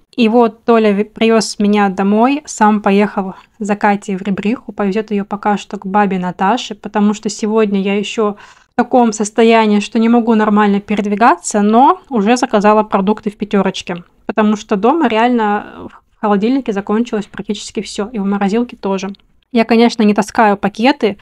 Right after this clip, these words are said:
про-, волоком протащила их по полу, но вот такую вот закупку большую продуктов я сделала.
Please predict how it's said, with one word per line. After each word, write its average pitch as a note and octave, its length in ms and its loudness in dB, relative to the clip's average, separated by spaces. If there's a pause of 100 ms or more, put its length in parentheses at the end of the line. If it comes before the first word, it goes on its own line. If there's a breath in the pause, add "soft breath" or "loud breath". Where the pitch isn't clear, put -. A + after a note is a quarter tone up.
про-, A#3 200 2
волоком A3 520 2
протащила G#3+ 580 0
их G#3 360 0
по - 140 -4
полу, A3 560 2 (600 soft breath)
но A3 180 4
вот B3 160 4
такую A#3 360 2
вот G#3+ 160 2
закупку G3+ 460 -2
большую G3+ 380 -2
продуктов G3+ 580 -2
я G#3 180 2
сделала. F#3+ 680 -2